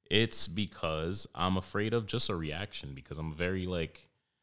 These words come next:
"Yo, what's gonna happen?" I did my research though, you know, I did my,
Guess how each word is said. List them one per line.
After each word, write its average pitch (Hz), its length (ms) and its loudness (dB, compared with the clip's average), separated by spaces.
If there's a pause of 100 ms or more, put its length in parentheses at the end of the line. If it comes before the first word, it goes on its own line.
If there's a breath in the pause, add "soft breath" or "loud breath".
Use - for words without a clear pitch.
(380)
"Yo, 92 140 4
what's 82 200 0
gonna 90 200 -2
happen?" 82 420 -6 (1600)
I 117 80 8
did 151 160 8
my 135 80 12
research 107 460 8
though, 101 180 8
you 101 120 4
know, 107 160 6
I 95 100 8
did 98 200 4
my, 95 300 8